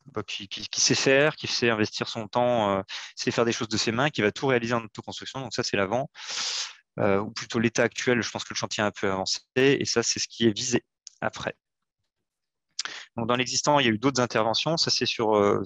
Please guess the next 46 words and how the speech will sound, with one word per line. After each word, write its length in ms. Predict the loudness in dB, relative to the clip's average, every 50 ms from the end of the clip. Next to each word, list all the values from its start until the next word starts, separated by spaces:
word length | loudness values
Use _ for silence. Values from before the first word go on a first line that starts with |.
| -4 -8 -10 _ _ _ _
Stéphane 280 | -2 -2 0 0 -2 0
parlait 240 | 0 2 2 2 2
de 100 | 0 -2
quelques 340 | -4 -6 -4 -4 -2 -2 -2
interventions. 720 | 0 0 0 0 0 0 0 -2 -2 -2 -4 -4 -4 -6 _ -16 -20 -12 -6
C'est 140 | -2 0 2
vrai 140 | 2 2 2
qu'il 120 | 0 0
y 20 | 0
en 40 |
a 40 | 0
eu 40 | 0
m-, 200 | 0 -4 -8 -10 -12 _ _ -16
moins 280 | -6 -2 2 2 2 2
dans 80 | 2
le 60 | 0
secteur 300 | 0 -2 -2 -2 -2 -4 -4
pro-, 220 | _ -8 -8 -8 -8 _ _ _
protégé 460 | -6 -4 0 2 2 4 4 2 2
du 100 | 0 -2
centre-ville. 560 | -6 -6 -6 -4 -4 -4 -2 -2 -2 -2 -4 -6 -10 -14 -16 -14 -14 -14 -8 -2 2
Il 40 | 2
y 20 |
avait 80 | 2 4
quand 100 | 4 2
même 120 | 2 2
un, 340 | 2 2 4 4 2 2 0 0
on 60 | 0 0
a 60 | 0
quand 120 | 2 0
même 120 | 0 0 0
pu 140 | 0 2
accompagner 400 | 2 2 2 0 -2 -2 -4 -2
quelqu'un 280 | 0 0 0 0 -2 -2
qui 100 | 0 2
a 40 | 2
réinvesti 400 | 2 2 2 0 0 0 0 0
un 60 | 0 2
bâtiment 340 | 2 0 0 -2 -6 -6 -6
qui 80 | -6
était 160 | -4 0 0
vacant 220 | 0 0 0 -2 -8
depuis 160 | -10 -12 -14
une 80 | -12 -8
quinzaine 300 | -6 -6 -4 -4 -2 0
d'années, 280 | 0 0 0 -2 -6